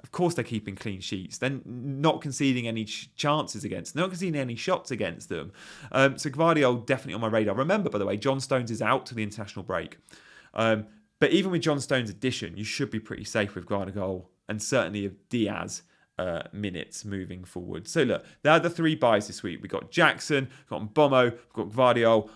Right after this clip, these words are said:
I can genuinely see myself buying one, if not two of those players, and maybe even three over the next two weeks. What about the players that we hold? And of course, we need to talk about the players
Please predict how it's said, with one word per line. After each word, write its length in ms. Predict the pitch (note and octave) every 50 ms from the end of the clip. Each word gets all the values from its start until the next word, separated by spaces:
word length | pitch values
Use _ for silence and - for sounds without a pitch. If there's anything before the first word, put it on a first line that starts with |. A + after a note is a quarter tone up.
| - _ -
I 100 | C3+ C3+
can 240 | C3+ - C3+ B2+ A2+
genuinely 460 | - C3+ B2+ B2+ B2 A#2 A2+ A2 G#2+
see 160 | - A#2 A2+
myself 420 | G#2 G#2 G#2 - A2+ G2+ G2+ -
buying 340 | - A2+ G#2+ G2+ G2+ G2 G2+
one, 160 | G#2 G#2 G2
if 140 | G2+ G2+ -
not 160 | G#2 - -
two 180 | - - A2+ G#2
of 100 | F#2 -
those 200 | G#2 F#2+ F#2+ -
players, 340 | - - A2 F#2 F2+ F#2 G2+
and 120 | G2 A2+
maybe 260 | A#2 B2+ C#3 C3 C3+
even 220 | A#2+ A2 G#2+ G#2 G#2
three 400 | - - A#2+ A#2 A2+ G#2 F#2+ F#2
over 180 | F#2 F2+ G2+
the 60 | G2 F#2
next 240 | F2+ E2 - -
two 240 | - - A2+ G2+ F#2+
weeks. 400 | F#2 F#2 E2+ F#2+ - - - - _ - - - - - - _
What 180 | - D#3+ G#3+ -
about 200 | - B3 G#3 -
the 60 | E3
players 360 | - - D#3+ D#3 D3 C#3 C3+
that 120 | - - -
we 80 | B2+
hold? 520 | A2+ G#2 - A#2+ G2+ F2+ E2+ E2 E2 - - _ _ _ _ _ _ _ _ _ _ _ - - _ _ -
And 160 | - F3 E3 D3+
of 120 | B2+ -
course, 320 | - C3+ A#2+ G#2 G#2+ -
we 80 | A2+ A2
need 120 | A2 A2
to 60 | G#2+ -
talk 160 | - G#2 -
about 160 | - F#2 -
the 60 | -
players 400 | - - A2+ G#2 G2+ G2 F#2+ -